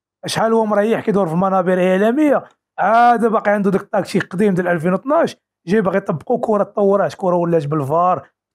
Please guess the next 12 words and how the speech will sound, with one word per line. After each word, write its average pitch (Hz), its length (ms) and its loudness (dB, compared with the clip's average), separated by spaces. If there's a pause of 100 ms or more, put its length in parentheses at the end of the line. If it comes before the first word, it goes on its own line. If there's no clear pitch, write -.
(120)
تاكتيك 170 400 -2
بزاف 151 280 -2
د - 20 -10
الحوايج، 143 300 -2
هو 165 80 0
باقي 170 320 -6
كيسحاب 165 340 -4
اللي 156 120 -2
كيلعب 147 340 -4
كره 156 200 -2
بحال 165 240 -2
هكذا، 196 360 -2